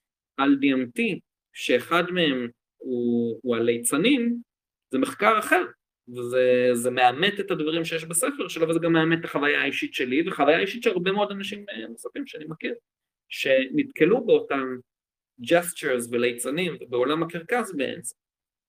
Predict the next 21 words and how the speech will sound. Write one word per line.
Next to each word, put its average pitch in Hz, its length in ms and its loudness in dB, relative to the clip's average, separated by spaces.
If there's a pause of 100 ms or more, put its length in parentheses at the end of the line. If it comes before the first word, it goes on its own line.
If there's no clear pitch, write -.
(360)
אה, 123 680 0
ר-, 160 260 0
עכשיו 143 320 0
ריק 165 200 -2
רושם, 156 380 0
הוא 160 100 -2
כותב 131 260 -2 (100)
גם, 147 300 0
"When 139 180 0
reviewing 180 680 0
my 165 400 2 (180)
beside 185 400 2 (100)
notes", 160 540 -4
הוא 120 380 -6
מסתכל 120 300 -6
על 147 180 2
ההערות 120 360 0
ש-, - 100 -14
של 117 300 -8
השוליים 139 400 -6
שלו, 127 280 -4